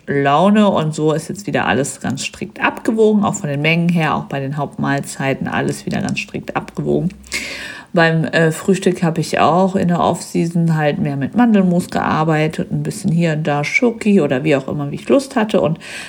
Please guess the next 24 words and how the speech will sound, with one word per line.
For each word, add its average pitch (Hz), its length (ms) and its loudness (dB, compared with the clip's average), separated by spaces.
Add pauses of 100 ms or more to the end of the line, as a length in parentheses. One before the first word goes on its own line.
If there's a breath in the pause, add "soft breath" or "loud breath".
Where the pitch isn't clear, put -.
das - 120 -2
ist - 60 -6
jetzt - 200 -2
auch 220 140 4
alles 175 320 2
raus, 160 300 4
also 135 220 -4
auch 143 160 -2
wieder - 180 -2
strikt - 440 -4
meine 127 180 0
zwei - 320 -6
Eier 143 360 2 (720)
und 160 100 -2
fertig. 180 580 2 (380 loud breath)
Nichts 208 380 2
extra, 156 800 0
nichts - 320 -6
on 139 180 -6
top, 131 320 -6
das 131 240 -6
ist - 180 -12
alles - 300 -4
rausgeflogen. - 720 -6